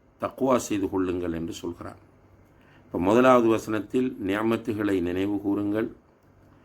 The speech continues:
உடன்படிக்கையை நிறைவேற்றுங்கள்" என்று சொல்லிவிட்டு, "என்னையே அஞ்சிக் கொள்ளுங்கள்"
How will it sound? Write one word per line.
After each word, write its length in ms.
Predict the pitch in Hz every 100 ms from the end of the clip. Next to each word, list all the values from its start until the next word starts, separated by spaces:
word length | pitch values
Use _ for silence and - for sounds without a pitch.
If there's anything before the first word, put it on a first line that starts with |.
| _ -
உடன்படிக்கையை 640 | 101 120 131 123 120 120 107
நிறைவேற்றுங்கள்" 880 | 98 107 117 113 113 104 98 95 -
என்று 180 | 87 82
சொல்லிவிட்டு, 760 | 98 90 90 90 85 127 131 - _ _ _ -
"என்னையே 420 | 113 120 135 143
அஞ்சிக் 320 | 110 107 113
கொள்ளுங்கள்" 520 | 117 107 95 95 90